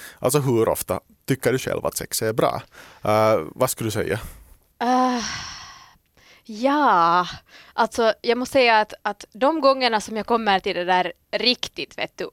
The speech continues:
Speaker 2: avslappnade, det där stadiet som jag pratade om tidigare, så jag måste säga att det är nog inte så ofta.
Speaker 1: Mm.
Speaker 2: Det är nog inte, det, det,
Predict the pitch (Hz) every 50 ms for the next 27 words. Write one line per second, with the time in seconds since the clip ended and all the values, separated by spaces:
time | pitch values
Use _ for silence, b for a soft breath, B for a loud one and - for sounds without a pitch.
0 | _ - 196 202 170 156 185 - - - - - - - 185 170 165 165 - 170
1 | - _ _ 180 185 165 165 165 170 - - _ _ - - - - 202 185 180
2 | 180 175 - 196 - 214 185 - - 180 170 170 - 175 180 185 - 196 185 170
3 | 170 170 170 185 190 190 B B B B 269 262 B - 247 - _ - 226 240
4 | 269 277 - 262 202 180 233 240 226 202 180 196 190 185 180 - - - - -
5 | 180 - - - - 113 113 113 98 95 - - b b b b b 254 269 277
6 | 262 254 240 233 240 - - - - 208 269 269 254 226 196 - 220